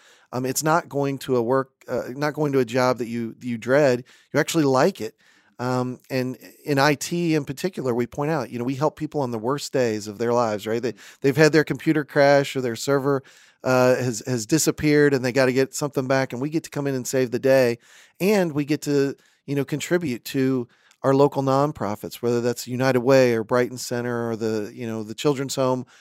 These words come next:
all the different things that we, we play a role in. And that's fun for people. And so I think that all plays into, uh, being able to attract and retain talent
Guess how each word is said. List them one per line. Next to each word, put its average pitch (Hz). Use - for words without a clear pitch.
all 151
the 160
different 151
things 143
that 127
we, 123
we 131
play 131
a 127
role 131
in. 117
And 139
that's 175
fun 196
for 143
people. 117
And 117
so 127
I 139
think 165
that 139
all 147
plays 139
into, 123
uh, 113
being 131
able 123
to 123
attract 120
and 110
retain 113
talent 123